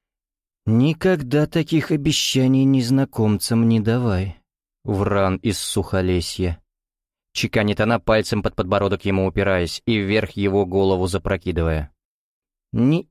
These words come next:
имени ты моего не знаешь, ни часа ты со мной не знаком, а уже чуть ли не в службе верной мне клянёшься. Просьбы и помощь — вещи важные, друг от друга неотделимые.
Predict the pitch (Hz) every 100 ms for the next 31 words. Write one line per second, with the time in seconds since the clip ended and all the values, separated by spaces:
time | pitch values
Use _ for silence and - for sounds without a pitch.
0 | - 107 98 98 110 110 123 120 120 120
1 | 120 123 113 120 117 117 - - - _
2 | _ _ _ _ 113 123 131 - - 143
3 | 165 - - 107 113 107 110 107 107 95
4 | 107 - 107 98 - _ _ _ _ _
5 | _ _ - 101 104 107 104 113 95 131
6 | 120 117 117 120 120 - 123 139 107 92
7 | 101 101 95 95 92 92 92 98 98 92
8 | 85 - 87 - _ _ _ _ _ _
9 | _ 120 123 156 156 123 143 143 147 131
10 | - 220 160 85 - - 127 190 170 -
11 | 147 113 135 170 82 78 87 87 98 101
12 | 110 95 113 110 113 113 101 95 107 151
13 | 120 82 78